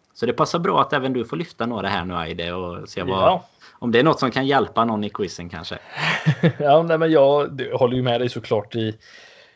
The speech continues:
Speaker 2: i, eh, när det gäller just den senaste matchen. Den, den tycker jag är väldigt talande. Köjt-matchen kommer man ju ihåg så extremt väl, för det var ju, vi får kalla den Köjt-matchen trots att det var Suarez som var egentligen den stora spelaren <laughs> i den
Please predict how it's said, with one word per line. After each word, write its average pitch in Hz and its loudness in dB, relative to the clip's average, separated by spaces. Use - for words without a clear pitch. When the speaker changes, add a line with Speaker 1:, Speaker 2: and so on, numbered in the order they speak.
Speaker 2:
i, 120 0
eh, 117 6
när 120 2
det 120 2
gäller 110 0
just 135 -4
den 120 0
senaste 117 -2
matchen. 117 -2
Den, 113 0
den 117 -2
tycker 113 -4
jag 110 6
är 113 4
väldigt 113 0
talande. 113 2
Köjt-matchen 131 -2
kommer 131 0
man 131 2
ju 131 2
ihåg 131 0
så 131 -2
extremt 120 -4
väl, 110 4
för - -12
det 117 -2
var 113 2
ju, 113 -2
vi 131 0
får 143 0
kalla 135 4
den 139 2
Köjt-matchen 123 -2
trots - -4
att 110 -4
det 123 -2
var 117 2
Suarez 120 4
som 135 -4
var 127 6
egentligen 123 0
den 123 -4
stora 120 -2
spelaren 135 0
<laughs> - -20
i 175 4
den 190 6